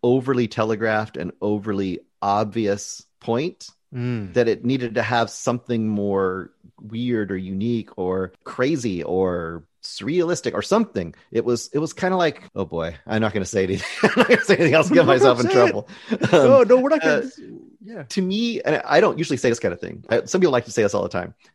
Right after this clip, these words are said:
Speaker 1: To me, it's felt like somebody who doesn't really like weird horror movies trying to make a weird horror movie and not really, not really having, like,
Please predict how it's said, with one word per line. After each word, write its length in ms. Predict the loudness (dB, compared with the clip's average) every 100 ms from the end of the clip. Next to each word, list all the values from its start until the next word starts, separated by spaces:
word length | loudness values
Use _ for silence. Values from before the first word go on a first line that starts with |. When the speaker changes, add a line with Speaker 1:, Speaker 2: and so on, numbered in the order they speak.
| -8
Speaker 1:
To 100 | -4
me, 360 | -2 -2 -2
it's 200 | -4 -8
felt 320 | -2 0 0 0
like 200 | -2 -2
somebody 420 | -6 -2 -2 -2
who 100 | -4
doesn't 400 | -2 -2 -2 -6
really 520 | -4 -2 -2 -6 -12 _ -18
like 540 | -12 -6 -6 -6 -14 _
weird 380 | -12 -4 -2 -2
horror 220 | 0 -2
movies 480 | 0 -2 -2 -2 -6
trying 540 | -16 -4 0 0 -2 -4
to 100 | -6
make 420 | -4 -4 -6 -6
a 60 |
weird 260 | -6 -4 -4
horror 220 | -6 -6
movie 360 | -6 -8 -10 -12 _ _ -2
and 240 | 0 2
not 360 | 2 0 0 -2
really, 500 | -2 0 -4 -6 -12 _ _
not 220 | -2 -2 0
really 220 | 2 2
having, 680 | 4 4 4 2 0 -2 -4
like, 280 | -4 -4